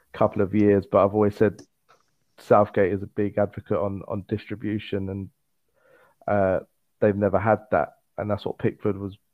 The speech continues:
was picked for. Uh, and Pickford always delivers for England. I've never seen him not deliver for England, especially in the big tournaments. Uh, but he's close. And like I say, I think if he carries on the form, I think there's an international break, uh,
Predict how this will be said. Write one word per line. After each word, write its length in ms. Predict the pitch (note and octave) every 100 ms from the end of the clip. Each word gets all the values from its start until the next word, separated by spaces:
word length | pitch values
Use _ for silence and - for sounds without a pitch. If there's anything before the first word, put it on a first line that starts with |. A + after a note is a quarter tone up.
| -
was 240 | A2+ G2+ _ -
picked 260 | A#2 - -
for. 300 | G2 F#2+ F2+ - -
Uh, 380 | A2 G#2+ G#2 - _ _ _ _ _ - - - -
and 160 | A#2+ -
Pickford 340 | F3+ - C3
always 260 | C#3+ B2 A2+
delivers 420 | A#2+ A#2+ G#2+ G#2+
for 140 | G#2+
England. 360 | G2+ F#2+ F#2+ F2+ -
I've 200 | G#2+ G#2+
never 220 | A#2 G#2+
seen 220 | - A2
him 120 | G#2
not 200 | A2 -
deliver 300 | - G#2 G2+
for 160 | F#2+ G#2
England, 260 | G2 G2 F#2+
especially 360 | - A2 -
in 80 | G#2+
the 60 | G#2
big 240 | A2 G#2
tournaments. 720 | - G2+ F#2+ F#2+ - _ _ - -
Uh, 380 | G#2 G2+ G2 F#2 _ _ _ _ _ _ _ _ _ _ _
but 160 | A#2+ G#2
he's 180 | G#2+ -
close. 440 | - A2 G2+ -
And 240 | G2 G2+ G#2
like 180 | G#2
I 80 | G#2
say, 120 | G2+ G2+
I 60 |
think 180 | G#2+ G#2+
if 60 | G#2
he 80 |
carries 360 | G#2 C3+ B2 A#2
on 100 | A2+
the 80 | A2
form, 320 | - A2 G#2
I 60 | G2+
think 220 | C#3+ B2+
there's 180 | A2+ A2+
an 80 |
international 640 | A2+ G#2+ A2 A#2 G#2+ G#2+ G2+ -
break, 260 | G2+ G2+ - - -
uh, 400 | F2+ F#2 F#2+ B1